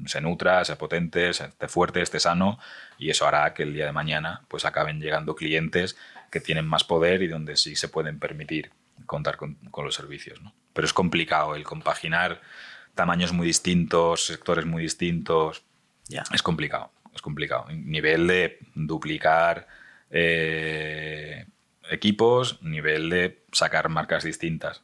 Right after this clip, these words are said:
Speaker 1: para no contaminar, ¿no? Que respalde una a otra, pero que,
Speaker 2: Ya.
Speaker 1: que no se contaminen.
Speaker 2: Ya.
Speaker 1: Porque la identificación, esta de la que hablabas, es clave. Y es difícil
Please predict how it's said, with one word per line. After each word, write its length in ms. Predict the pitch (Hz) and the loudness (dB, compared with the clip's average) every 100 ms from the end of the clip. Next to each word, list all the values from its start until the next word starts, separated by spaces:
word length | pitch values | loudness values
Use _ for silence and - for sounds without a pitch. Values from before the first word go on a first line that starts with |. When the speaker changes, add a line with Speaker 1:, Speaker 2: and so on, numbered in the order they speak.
| _ | _
Speaker 1:
para 200 | 76 76 | -4 -2
no 140 | 76 | -4
contaminar, 580 | 76 76 76 76 73 76 | -10 -8 -8 -6 -8 -8
¿no? 160 | 87 - | -10 -4
Que 100 | - | -4
respalde 500 | 78 - 80 80 80 | -4 0 0 2 -2
una 200 | 78 78 | -2 -2
a 60 | 82 | -2
otra, 260 | 90 98 | 0 -2
pero 220 | 82 78 | -2 -6
que, 220 | 73 73 - _ - | -6 -10 -10 _ -16
Speaker 2:
Ya. 220 | 80 71 - | -8 -8 -8
Speaker 1:
que 100 | 78 | -4
no 80 | 76 | -2
se 120 | - | -2
contaminen. 540 | 80 78 76 76 73 - | -4 -8 -10 -12 -14 -16
Speaker 2:
Ya. 260 | 76 76 - - _ _ - | -16 -14 -16 -20 _ _ -4
Speaker 1:
Porque 460 | 78 - 80 - _ _ _ - - - - _ _ _ _ _ _ - | -4 0 -4 -4 _ _ _ -18 -16 -16 -20 _ _ _ _ _ _ -10
la 220 | 87 90 | 0 2
identificación, 880 | 87 87 85 - 82 80 - 87 87 | 2 0 -2 -4 -2 -2 0 0 0
esta 200 | 82 82 | -2 -2
de 80 | 82 | 0
la 80 | 80 | 0
que 80 | 78 | -2
hablabas, 460 | 80 82 87 90 | -2 0 0 -4
es 140 | 78 - | -8 -6
clave. 400 | 90 71 - - _ _ | -4 -4 -6 -16 _ _
Y 180 | 76 76 | -6 -4
es 100 | 78 | -4
difícil 680 | 80 - 85 - 87 127 | -6 -2 -2 -2 -4 -6